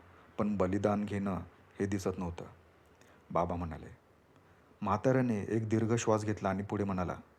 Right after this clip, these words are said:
"मी तुला अडवलं असतं तर तू ऐकलं असतंस का? ज्या माणसाला डबघाईला आलेला आपला व्यवसाय आणि कोट्यवधींचं कर्ज दिसत असतं,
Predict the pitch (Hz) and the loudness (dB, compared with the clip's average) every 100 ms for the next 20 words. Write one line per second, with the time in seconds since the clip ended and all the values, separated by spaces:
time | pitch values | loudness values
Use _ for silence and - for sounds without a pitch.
0 | _ _ - - - - - 127 135 143 | _ _ -20 -20 -20 -12 0 2 4 6
1 | 135 120 131 127 113 - 101 90 107 - | 6 6 6 6 2 2 2 2 0 4
2 | 113 101 120 120 120 - 85 87 - _ | 2 4 0 0 -2 -4 -8 -10 -18 _
3 | _ _ _ - - - 92 113 98 90 | _ _ _ -20 -20 -6 0 2 2 0
4 | 92 107 104 92 98 104 113 113 123 123 | 0 0 0 0 0 0 2 0 2 2
5 | 113 113 113 101 117 107 101 95 110 92 | 4 4 2 2 0 2 2 0 -2 -2
6 | 85 - - - 113 120 113 107 123 120 | -4 -12 -14 -2 -2 2 2 2 2 4
7 | 117 117 123 113 107 107 113 101 104 92 | 4 0 0 2 2 2 0 0 0 -2
8 | - 90 | -2 -6